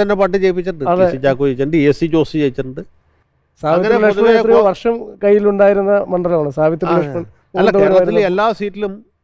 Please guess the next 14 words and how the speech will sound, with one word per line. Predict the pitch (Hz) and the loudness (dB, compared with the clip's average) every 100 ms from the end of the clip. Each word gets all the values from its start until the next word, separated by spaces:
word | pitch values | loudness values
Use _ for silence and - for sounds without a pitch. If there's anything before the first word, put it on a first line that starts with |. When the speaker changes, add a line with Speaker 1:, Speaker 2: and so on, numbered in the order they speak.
| _ _ _ _ _ - | _ _ _ _ _ -4
Speaker 1:
ആ, | 156 160 165 160 160 165 | 0 4 4 2 0 -2
ഇവര് | 185 175 | -2 0
തോൽക്കുമ്പോൾ, | 175 156 165 98 - - - - - | -2 -4 -8 -12 -18 -20 -20 -20 -12
ഏ, | 117 127 | -6 -4
കോൺഗ്രസ് | 123 139 165 156 | -2 0 0 0
മുന്നണി | 160 156 165 | 0 0 0
തോൽക്കുമ്പോഴും | 151 139 156 165 175 | 0 -2 -4 -4 -2
മൂന്നപുരത്ത് | 165 165 180 180 147 180 | 0 2 4 2 2 2
പനമ്പള്ളി | 170 170 170 180 | 2 2 2 4
ഗോവിന്ദമേനോൻ | 175 175 175 165 | 4 2 0 -2
ജയിച്ചു. | 156 - _ _ _ _ _ _ _ _ _ - | -4 -8 _ _ _ _ _ _ _ _ _ -14
അങ്ങനെ | 117 175 208 | -4 2 2
ഒരു | 208 | 2
ചരിത്രമുണ്ട്. | 202 196 190 196 151 | 2 0 0 -2 -4